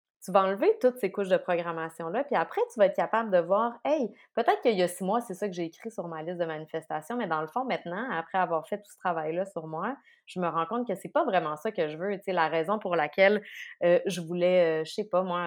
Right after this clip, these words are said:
euh, euh, une job dans une grosse entreprise, puis, euh, une job de direction, puis nanana, c'est parce que je pensais que c'était de ça dont le succès avait l'air, mais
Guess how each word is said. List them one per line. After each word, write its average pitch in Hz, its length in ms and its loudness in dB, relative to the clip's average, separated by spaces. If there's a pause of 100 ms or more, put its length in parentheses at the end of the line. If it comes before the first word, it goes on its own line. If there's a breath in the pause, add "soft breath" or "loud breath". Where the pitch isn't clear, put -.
(180)
euh, 147 100 -12 (1400 soft breath)
euh, 170 500 2
une 190 120 0
job 196 260 8
dans 180 180 2
une 175 160 -4
grosse 185 300 2
entreprise, 202 720 0
puis, 180 200 -2
euh, 165 140 6
une 170 100 -4
job 180 140 4
de 180 100 2
direction, 170 440 -2
puis 202 80 -10
nanana, 165 380 0
c'est 208 80 -4
parce 165 200 -2
que 170 100 -4
je - 120 -10
pensais 170 340 -4
que 185 100 -4
c'était 170 220 -2
de 160 120 0
ça 175 200 0
dont 165 140 -4
le 160 60 -8
succès - 280 -8
avait 160 240 -2
l'air, 190 260 -4
mais 190 140 -4